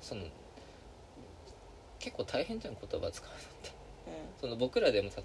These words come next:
Speaker 1: なんかこう喋っててもさ、たまにさ、そのさ、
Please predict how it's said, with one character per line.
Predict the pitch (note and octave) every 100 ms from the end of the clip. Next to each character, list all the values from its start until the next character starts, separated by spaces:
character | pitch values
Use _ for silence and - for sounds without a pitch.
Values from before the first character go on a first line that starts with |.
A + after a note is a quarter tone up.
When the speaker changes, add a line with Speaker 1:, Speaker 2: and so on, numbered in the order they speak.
| -
Speaker 1:
な | A2 G2
ん |
か | -
こ | A2
う |
喋 | G2+ A2+ B2
っ |
て | - -
て | D#2
も | F2+
さ、 | - F#2 E2+ -
た | B2
ま | C3
に | C#3
さ、 | - B2+ F2 - - - -
そ | -
の | A2 A2
さ、 | G2 -